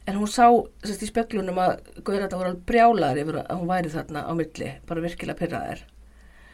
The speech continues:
En þarna tókst stúlkunni að fara inn í bílinn sinn og keyra í burtu án þess að verða nokkru sinni vör við hættuna.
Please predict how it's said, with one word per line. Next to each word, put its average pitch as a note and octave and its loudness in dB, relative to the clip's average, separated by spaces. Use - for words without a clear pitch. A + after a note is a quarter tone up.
En - -6
þarna B3 4
tókst C#4 -2
stúlkunni A3+ 0
að G3+ 2
fara B3+ 6
inn A#3+ 2
í A#3 8
bílinn F3 4
sinn E3 -2
og - -4
keyra C4 4
í - 0
burtu - 0
án E4 2
þess F#3 -4
að G#3+ 2
verða G#3+ 0
nokkru C4 -2
sinni G3+ -4
vör C#4 0
við F3+ 0
hættuna. - -8